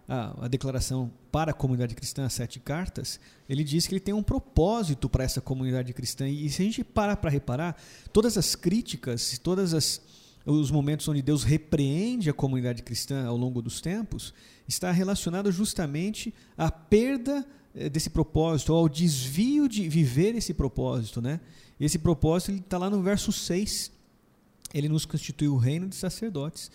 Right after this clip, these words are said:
para servir a Deus e Pai, né? Não é um reino qualquer, não é uma nação como qualquer outra nação, mas é uma nação de sacerdotes. E a figura do sacerdote é importante,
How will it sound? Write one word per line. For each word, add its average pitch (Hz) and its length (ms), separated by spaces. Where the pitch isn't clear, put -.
para 151 160
servir 131 400
a 127 40
Deus 143 540
e 160 100
Pai, 117 380
né? 135 300
Não 135 100
é 160 80
um 214 80
reino 160 400
qualquer, 123 460
não 135 100
é - 20
uma 190 140
nação 156 420
como 131 200
qualquer 123 180
outra 127 140
nação, 127 280
mas 131 200
é 147 40
uma 165 120
nação 175 280
de 185 80
sacerdotes. 143 800
E 139 60
a 139 60
figura 170 240
do - 60
sacerdote 165 500
é - 20
importante, 190 560